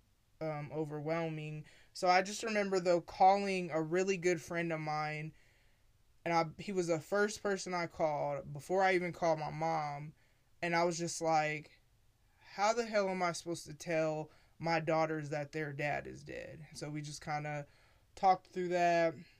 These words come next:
told my mom, called another really good friend, and then I called the friend that, um, ha-, was watching them. I, or I texted her and I was like, "Okay, go ahead and bring them to my house."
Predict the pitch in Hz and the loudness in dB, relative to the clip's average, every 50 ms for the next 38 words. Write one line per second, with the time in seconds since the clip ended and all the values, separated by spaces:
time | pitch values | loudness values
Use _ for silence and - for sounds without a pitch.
0 | _ _ - - 170 156 156 156 156 151 147 147 147 151 147 147 147 147 151 151 | _ _ -14 -10 -8 -6 -6 -6 -6 -4 -4 -2 -2 -2 -2 -2 -2 -4 -4 -6
1 | 151 151 - _ _ _ - 156 151 147 147 151 156 151 156 151 151 151 151 151 | -10 -12 -16 _ _ _ -6 -6 -6 -4 -4 -6 -6 -4 -4 -6 -6 -6 -6 -8
2 | 147 143 151 151 143 135 - 143 143 143 143 143 143 147 151 - _ _ _ _ | -8 -8 -8 -8 -10 -10 -12 -10 -8 -8 -8 -8 -8 -10 -12 -14 _ _ _ _
3 | _ _ _ _ _ - - 151 151 151 151 156 160 156 156 151 151 156 147 151 | _ _ _ _ _ -8 -8 -6 -6 -4 -4 -2 -2 -2 -2 -2 -4 -4 -4 -6
4 | 156 - 170 160 156 156 165 160 - - 175 170 165 170 165 160 156 151 - - | -4 0 0 0 0 0 -2 -6 -6 -4 -2 -2 0 0 0 2 2 0 0 -2
5 | - 151 151 143 143 143 143 143 143 147 160 156 - _ _ _ _ _ _ _ | -4 -6 -4 -4 -6 -6 -8 -10 -10 -12 -14 -16 -18 _ _ _ _ _ _ _
6 | _ _ _ _ _ _ _ _ - - _ _ _ _ _ _ - - - 160 | _ _ _ _ _ _ _ _ -10 -10 _ _ _ _ _ _ -20 -14 -12 -6
7 | - 185 151 139 - - 160 165 160 160 147 135 156 165 170 180 185 180 - - | -4 -2 -4 -4 -6 -6 -4 -2 -2 -2 -4 -4 -2 0 2 2 2 0 -2 -4
8 | 175 170 160 151 156 151 147 147 147 147 151 151 156 - _ _ _ _ _ _ | -6 -6 -6 -6 -6 -6 -6 -6 -8 -8 -10 -10 -12 -16 _ _ _ _ _ _
9 | _ - 143 139 139 - - - 175 170 160 151 147 - - 220 196 190 185 - | _ -8 -6 -6 -6 -8 -6 -2 0 2 2 2 0 -2 2 4 4 4 2 0
10 | - 165 160 160 156 151 151 156 143 147 151 151 143 147 151 - - 160 147 151 | -4 -6 -4 -4 -4 -4 -4 -6 -6 -6 -6 -6 -6 -8 -10 -6 -4 -4 -4 -4
11 | 147 156 160 175 180 180 175 180 170 165 160 165 160 160 160 156 156 160 156 156 | -2 0 0 0 2 2 0 0 0 -2 -2 -2 -2 -2 -4 -4 -4 -4 -4 -6
12 | 151 151 151 156 156 - _ _ _ _ _ _ _ _ _ - - 170 160 165 | -6 -8 -8 -10 -12 -14 _ _ _ _ _ _ _ _ _ -8 -6 -4 -2 2
13 | 175 175 170 160 156 147 - - - - - - - - - | 4 6 6 4 4 0 -4 -6 -6 -10 -14 -16 -14 -14 -14